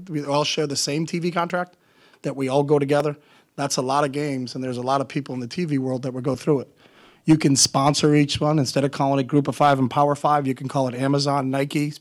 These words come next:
bid that out to things. You do a lot of different things. But I think if we still do the same thing and take all that money, and I would do this, and I think this needs to be done, that money now needs to be shared with the student athletes,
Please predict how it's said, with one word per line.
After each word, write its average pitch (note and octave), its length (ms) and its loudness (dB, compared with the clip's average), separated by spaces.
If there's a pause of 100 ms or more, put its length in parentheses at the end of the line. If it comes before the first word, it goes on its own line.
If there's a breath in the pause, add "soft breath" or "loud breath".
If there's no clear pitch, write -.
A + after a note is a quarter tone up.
bid C3+ 160 -6
that C#3 160 2
out C#3 200 -2
to - 60 -20
things. C#3 360 -4 (340 loud breath)
You F3+ 100 6
do E3+ 80 8
a D3+ 40 4
lot D3+ 260 4
of D3+ 60 2
different D3 260 2
things. B2+ 320 -4 (580 soft breath)
But C#3 120 2
I C3+ 80 2
think C#3+ 240 2
if A#2 120 -4
we D#3 140 6
still F3+ 300 2
do D#3 180 4
the C3 120 4
same D3 300 0
thing C#3+ 300 0
and A#2+ 100 -4
take C3 220 0
all F#3 160 6
that D3 160 2
money, B2+ 400 -4
and C#3 100 -2
I C#3 60 2
would C3+ 180 0
do D#3+ 160 6
this, D3+ 260 2
and C#3 100 0
I - 20 2
think C3+ 160 -2
this C#3 220 -4
needs D#3 260 4
to C3 100 -8
be C3 120 -4
done, B2 240 -10 (560 loud breath)
that E3+ 240 4
money F3 260 4
now D3+ 220 4
needs D3 260 2
to - 80 -6
be C3 120 0
shared D3 340 0
with B2+ 100 -2
the A#2+ 100 -8
student C3 320 0
athletes, C3 460 -4